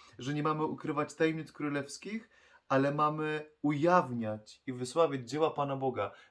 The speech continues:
Kochani, Królestwo Boże przychodzi w mocy. Bóg się objawia, Bóg pokazuje swoją potęgę, Bóg uzdrawia, ciągle uzdrawia. Jezus ma moc uzdrowienia. Jezus ma moc uwolnienia, więc o tym po prostu trzeba, trzeba głosić.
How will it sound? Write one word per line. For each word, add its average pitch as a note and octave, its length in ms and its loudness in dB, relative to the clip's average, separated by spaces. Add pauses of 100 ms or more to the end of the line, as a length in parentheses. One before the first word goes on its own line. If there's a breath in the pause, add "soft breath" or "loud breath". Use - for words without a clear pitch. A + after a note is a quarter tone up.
Kochani, C3+ 440 -2
Królestwo E3 580 -6
Boże D3 360 -4
przychodzi D3+ 580 -10
w B2 100 -12
mocy. F3+ 540 -8 (240 loud breath)
Bóg C#3+ 240 -8
się - 160 -4
objawia, D3 540 4
Bóg B2 200 -6
pokazuje C3+ 380 -6
swoją C#3 260 -8
potęgę, B2+ 520 -4
Bóg B2+ 260 -8
uzdrawia, C3+ 640 4 (200 loud breath)
ciągle F#3 360 0
uzdrawia. G#2 600 2 (240 loud breath)
Jezus D#3+ 560 0
ma D3 160 0
moc F3 320 -4
uzdrowienia. E3+ 840 -4 (440 loud breath)
Jezus D3+ 380 0
ma D#3 100 -2
moc D3+ 320 -6
uwolnienia, D3 680 0 (220 loud breath)
więc G3 260 -8
o D#3+ 80 0
tym D#3+ 160 -8
po A#2+ 100 -4
prostu A2 380 -6
trzeba, G#2+ 520 -2
trzeba F3+ 280 -4
głosić. G#3+ 560 -6